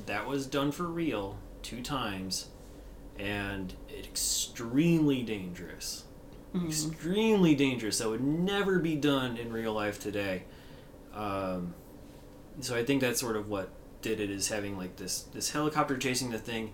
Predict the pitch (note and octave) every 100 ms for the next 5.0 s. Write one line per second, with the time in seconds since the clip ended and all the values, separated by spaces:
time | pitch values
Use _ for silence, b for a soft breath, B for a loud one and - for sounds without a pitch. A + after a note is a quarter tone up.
0 | B B - A2 G#2+ G2+ - C3 B2 A#2
1 | - - - C3 C3+ C3 A#2 G#2 G2 F#2
2 | - - - - - - - - C#3 C#3
3 | C3+ B2 A#2+ A#2+ A2+ - G#2+ G2+ A2+ A#2+
4 | A#2+ G#2+ - G#2 - - A#2 G#2+ F#2+ -